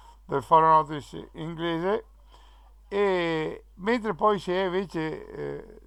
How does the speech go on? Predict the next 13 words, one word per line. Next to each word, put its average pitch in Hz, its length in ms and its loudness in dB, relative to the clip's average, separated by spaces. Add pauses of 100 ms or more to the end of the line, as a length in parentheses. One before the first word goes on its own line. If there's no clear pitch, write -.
discusso 156 760 -8
molto 175 280 -4
più 208 140 0
approfonditamente 185 1300 -2 (280)
della 165 240 4
questione 185 680 -2
di 160 120 -8
come, 175 540 -2
eh, 139 440 -12 (800)
m-, 151 720 -18
mettere 175 520 -2
nelle 156 200 -8
condizioni 175 760 -2